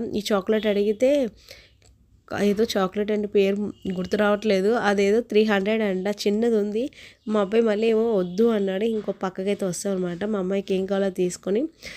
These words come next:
ఫ్-, పిల్లలకి ఏది ఇంట్రెస్ట్ ఉందో, ఏది తినాలనిపిస్తే అది తినమని చెప్పాను. ఎందుకంటే వాళ్ళు ఎంజాయ్ చేస్తేనే కదా హ్యాపీ అనిపిస్తుంది అని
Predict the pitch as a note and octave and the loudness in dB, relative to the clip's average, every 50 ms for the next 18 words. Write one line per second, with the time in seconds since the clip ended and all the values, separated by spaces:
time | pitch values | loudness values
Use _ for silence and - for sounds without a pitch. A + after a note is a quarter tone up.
0 | - - - _ - - - A#3 - - G#3 G3+ - - F#3+ - B3 A3+ A3+ A#3 | -18 -20 -20 _ -18 -14 -14 -10 -6 -4 -4 -4 -4 -2 2 4 6 6 6 4
1 | A#3+ A#3+ A3+ A#3 G#3 G#3 G3+ G#3+ G#3 G#3 G3+ G#3 A3 G#3 - - A#3 A3+ A3 G#3+ | 2 0 2 2 2 4 4 2 0 0 -2 -4 -6 -6 -4 -2 -2 0 0 2
2 | A3+ A3+ G#3 G3+ G3+ - G3+ G#3 G#3+ A3 G#3+ G#3 G3+ F#3+ A3 G#3+ G#3+ - A#3+ A3 | 2 2 2 2 0 -2 -2 0 0 0 0 -2 -2 -2 -4 -4 -2 -4 -6 -4
3 | - G3+ F#3 F#3 F#3+ G3 G3+ G#3+ G3+ - G3 F#3 - - F#3+ F#3 F#3+ G3+ G3+ F#3 | -2 -2 -2 -2 0 -2 -2 -4 -4 -4 -4 -4 -4 -4 -2 -2 0 0 0 0
4 | F3+ F#3 F#3+ - G#3 G#3+ G#3+ A#3 G#3+ G3 F#3 F#3+ G3 G#3+ A3+ A3+ G#3 - _ - | 0 -2 -2 -2 -2 -2 0 0 2 2 2 2 2 2 2 2 0 -2 _ -6
5 | - G3 G3 G#3 G#3+ A#3 A3 - A#3 A3 G#3+ - A#3+ A3+ A#3 A3+ A3+ G#3 A3+ A#3+ | -2 -2 0 2 2 2 2 2 0 0 0 0 0 0 0 0 0 0 0 0
6 | A#3 A3 G3 - - A3 G#3+ G#3 G3+ G3 - F#3+ - G#3+ G3 G3+ G3 F#3+ | 0 -2 -2 0 0 0 0 0 -2 -4 -6 -4 -2 -2 0 0 -2 -4